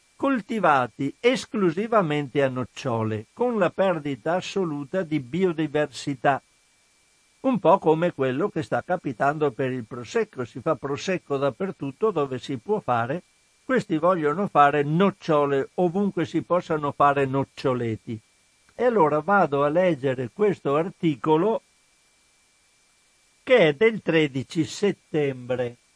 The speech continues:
È a firma di Francesco Faccini ed è titolato Nocciole, Ferrero vuole ampliare la produzione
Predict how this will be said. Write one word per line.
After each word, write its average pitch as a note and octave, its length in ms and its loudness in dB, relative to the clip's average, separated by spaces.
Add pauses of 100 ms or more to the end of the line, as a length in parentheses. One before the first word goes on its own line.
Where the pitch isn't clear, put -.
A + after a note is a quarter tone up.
(1700)
È G#3+ 200 4
a D#3+ 160 4
firma D#3+ 580 -2
di D3 380 -4 (360)
Francesco F3+ 880 -4 (100)
Faccini D3 920 -4 (1000)
ed A#3 180 0
è E3 120 0
titolato F3+ 640 2
Nocciole, D#3+ 960 2 (520)
Ferrero E3+ 640 4
vuole E3 380 4
ampliare D#3+ 720 2
la C3 180 0
produzione D3+ 1080 0